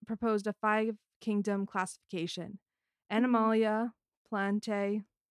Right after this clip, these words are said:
Speaker 1: Fungi, Protista, and Monera. I know I pronounced at least one of those <laughs> wrong.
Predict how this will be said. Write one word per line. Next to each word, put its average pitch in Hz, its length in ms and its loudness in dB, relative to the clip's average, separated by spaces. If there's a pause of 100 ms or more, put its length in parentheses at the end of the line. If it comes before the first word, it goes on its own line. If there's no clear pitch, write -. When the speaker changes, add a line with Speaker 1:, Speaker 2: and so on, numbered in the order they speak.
(120)
Speaker 1:
Fungi, 214 600 2 (420)
Protista, 220 760 0
and 196 160 -2
Monera. 185 640 -2 (400)
I 185 60 -8
know 190 240 2
I 175 80 2
pronounced 175 460 -6
at - 120 -12
least 185 260 -8
one 180 120 -8
of 185 80 -6
those 202 300 -6
<laughs> - 40 -8
wrong. 214 300 -6